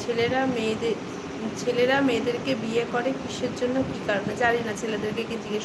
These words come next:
করো, আমি তো ছেলে না, বলতে পারবো না। আহ, মেয়েরা ছেলেদেরকে বিয়ে করে কিসের জন্য, কী মজা পায়? জানি না, তাও জানি না, বলতে পারছি না। এই কথাটা বলছি, ঠিক আছে? আর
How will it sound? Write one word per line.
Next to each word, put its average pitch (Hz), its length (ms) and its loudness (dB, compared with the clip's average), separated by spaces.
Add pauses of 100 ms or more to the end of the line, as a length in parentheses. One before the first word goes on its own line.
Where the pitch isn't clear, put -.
করো, 208 140 -2
আমি 202 160 -4
তো - 180 -8
ছেলে 226 180 -2
না, 311 160 0
বলতে 208 220 0
পারবো 190 320 -4
না। 196 60 -8 (1000)
আহ, 226 420 0
মেয়েরা 247 240 6
ছেলেদেরকে 247 480 2
বিয়ে 240 260 2
করে 240 180 4
কিসের 233 380 -4
জন্য, 247 280 -2
কী 233 120 -2
মজা 220 380 -2 (100)
পায়? 196 180 0 (500)
জানি 233 220 6
না, 214 200 0
তাও 208 200 2
জানি 202 300 -2
না, 196 120 -6
বলতে 202 220 -2
পারছি 98 360 -4
না। 196 60 -4 (1200)
এই 240 60 2
কথাটা 233 340 2
বলছি, 233 420 -2
ঠিক 226 220 -6
আছে? 269 180 -2
আর 233 120 4